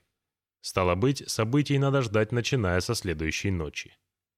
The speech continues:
Впрочем, не исключено, что Тара Амингу воспримет известие о святотатстве с полным равнодушием.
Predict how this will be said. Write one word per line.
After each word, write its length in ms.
Впрочем, 540
не 200
исключено, 560
что 200
Тара 300
Амингу 380
воспримет 520
известие 520
о 220
святотатстве 760
с 100
полным 400
равнодушием. 760